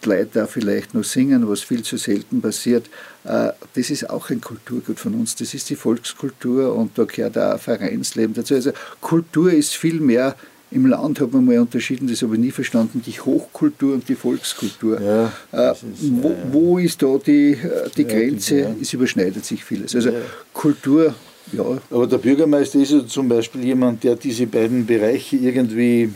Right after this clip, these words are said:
Speaker 2: in Verbindung bringen sollte, kann.
Speaker 1: Ja, aber wie, aber
Speaker 2: Ja.
Speaker 1: wa-, was
Speaker 2: Ja.
Speaker 1: muss er da tun?
Speaker 2: Ja.
Speaker 1: Muss er bei der Hochkultur
Speaker 2: Ja.
Speaker 1: anders anzogen sein als bei der
Speaker 2: Das ist,
Speaker 1: Volkskultur?
Speaker 2: ja,
Speaker 1: Äh,
Speaker 2: das
Speaker 1: muss er
Speaker 2: ist
Speaker 1: da
Speaker 2: die
Speaker 1: anders
Speaker 2: Frage,
Speaker 1: Gesicht
Speaker 2: ja.
Speaker 1: machen?
Speaker 2: Ja.
Speaker 1: Äh,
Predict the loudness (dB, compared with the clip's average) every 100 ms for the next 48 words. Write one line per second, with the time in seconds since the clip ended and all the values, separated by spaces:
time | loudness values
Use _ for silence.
0 | -10 -20 -12 -6 -2 -2 0 0 2 0
1 | 0 0 0 0 -2 -6 -12 -20 -20 -2
2 | 0 2 0 -2 -2 -2 -2 0 2 0
3 | 0 -2 0 0 0 -6 0 2 2 0
4 | -4 -4 -4 0 2 2 2 2 2 0
5 | 0 2 2 4 2 0 0 0 0 2
6 | 0 -2 -2 0 0 0 0 2 2 4
7 | 2 0 0 -2 -2 -2 0 2 2 2
8 | 0 0 0 0 2 2 0 0 0 2
9 | 2 0 -6 -14 -6 0 4 4 4 4
10 | 2 2 2 2 2 2 0 0 0 2
11 | 2 2 2 0 -2 0 0 -2